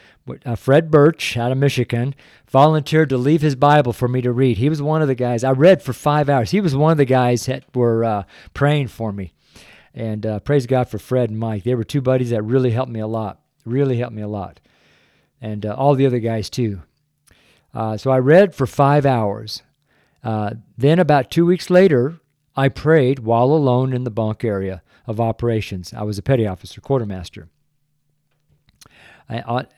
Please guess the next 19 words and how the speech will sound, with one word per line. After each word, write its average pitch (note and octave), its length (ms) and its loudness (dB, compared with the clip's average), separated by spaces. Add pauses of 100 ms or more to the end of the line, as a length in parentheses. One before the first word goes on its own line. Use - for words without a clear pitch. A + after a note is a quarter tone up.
and C3 160 -8
all C#3+ 260 2
I G#3 120 4
said B3 460 0
was, C3 520 2 (640)
"Jesus, D#3+ 640 0 (180)
if D#3 280 0
you're E3+ 160 4
real, C#3 500 -2 (280)
here B2 260 0
I A#2 100 -2
am." G#2+ 360 -6 (720)
That A3+ 120 -4
was F#3+ 160 0
a C#3 60 0
cry F3 640 -4
from C3+ 260 -4
my B2+ 180 -4
heart. E3 580 -6